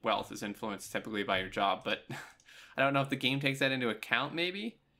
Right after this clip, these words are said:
I mean, the, the women in here are not employed at all 'cause we don't have any jobs for 'em, but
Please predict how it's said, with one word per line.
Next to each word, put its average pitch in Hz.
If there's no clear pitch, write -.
I 127
mean, 135
the, 120
the 110
women 143
in 117
here 117
are 110
not 120
employed 113
at 107
all 107
'cause 107
we 110
don't 113
have 110
any 98
jobs 104
for -
'em, 101
but 101